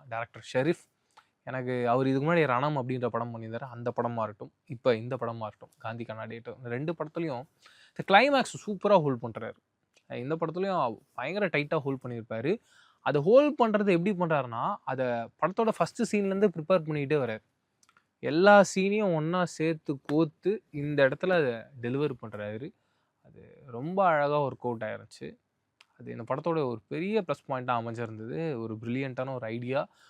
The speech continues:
அவர் நல்லா எமோஷனை ஹோல்ட் பண்ண தெரிஞ்ச ஒரு டைரக்டரா இருக்காரு. ஆ, ரொம்ப நல்லா பண்ணியிருந்தாரு overall படத்தை. And இந்த படத்தோட சினிமாட்டோகிராஃபியா இருக்கட்டும், எடிட்டிங்கா இருக்கட்டும், இது எல்லாமே ரொம்ப அழகா இருந்தது. பாலா,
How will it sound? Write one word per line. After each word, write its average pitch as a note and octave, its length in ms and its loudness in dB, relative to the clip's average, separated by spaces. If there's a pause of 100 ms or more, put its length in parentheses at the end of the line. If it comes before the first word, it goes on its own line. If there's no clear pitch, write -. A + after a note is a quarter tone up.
அவர் D3+ 180 0
நல்லா G3 180 6
எமோஷனை G3 640 2
ஹோல்ட் E3+ 260 0
பண்ண B2+ 180 -6
தெரிஞ்ச A#2+ 280 -6
ஒரு A2 160 -6
டைரக்டரா A2 520 -6
இருக்காரு. A2+ 320 -12 (560)
ஆ, C#3 300 -16
ரொம்ப D#3 300 4
நல்லா C3+ 320 4
பண்ணியிருந்தாரு B2 420 -2
overall A#2+ 280 0
படத்தை. A#2 360 -8 (220)
And A#2 140 -10
இந்த A#2 120 -8 (100)
படத்தோட C#3 220 -4 (100)
சினிமாட்டோகிராஃபியா A#2+ 560 -4
இருக்கட்டும், A2 320 -12
எடிட்டிங்கா A#2+ 440 -8
இருக்கட்டும், - 240 -14 (100)
இது A#2+ 100 -8
எல்லாமே C3+ 380 -4
ரொம்ப A2+ 220 -4
அழகா G#2+ 200 -2
இருந்தது. G#2 300 -10 (560)
பாலா, G#3 380 12